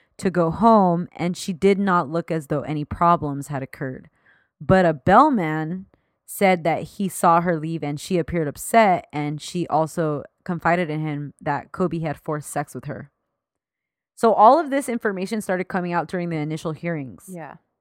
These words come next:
Speaker 1: Uh, the accuser started being blasted all over the internet and was apparently receiving death threats.
Speaker 2: But we have a contemporaneous witness.
Speaker 1: Right.
Speaker 2: The bell, the bellman.
Speaker 1: Right.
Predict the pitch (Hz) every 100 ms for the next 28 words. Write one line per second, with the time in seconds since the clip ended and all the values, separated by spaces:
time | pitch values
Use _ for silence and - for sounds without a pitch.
0 | _ - 170 160 156 185 175 - 269 294
1 | 311 - 180 175 165 175 165 160 170 196
2 | 180 165 175 170 156 143 - 240 277 190
3 | 160 156 170 175 170 160 - 170 214 185
4 | 180 165 165 147 143 170 - - 120 -
5 | - - - _ _ 277 - - _ _
6 | _ _ _ _ 233 233 233 214 226 226
7 | _ _ _ _ 196 214 - 214 196 220
8 | 208 208 190 220 254 269 - 202 - 160
9 | 202 - - 175 156 - _ _ _ _
10 | _ _ _ 202 175 190 185 - 190 175
11 | 165 156 135 - 175 202 180 156